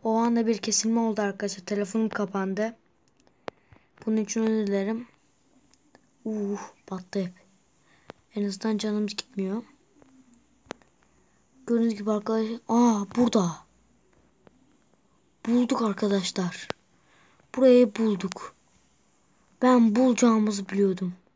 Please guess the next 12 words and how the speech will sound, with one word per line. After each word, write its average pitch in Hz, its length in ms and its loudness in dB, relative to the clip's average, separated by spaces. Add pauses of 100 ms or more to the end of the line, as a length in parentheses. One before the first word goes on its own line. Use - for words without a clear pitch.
(400)
Kaç 254 280 -4
günden 220 420 0
beri 208 200 0
aradım 233 440 0
arkadaşlar 202 800 -4
ve 220 200 0
buldum 202 400 -4
gördüğünüz 185 480 -6
gibi. 202 240 -10 (2000)
Vay 185 240 -6
canına 185 540 -8
lan. 175 180 -8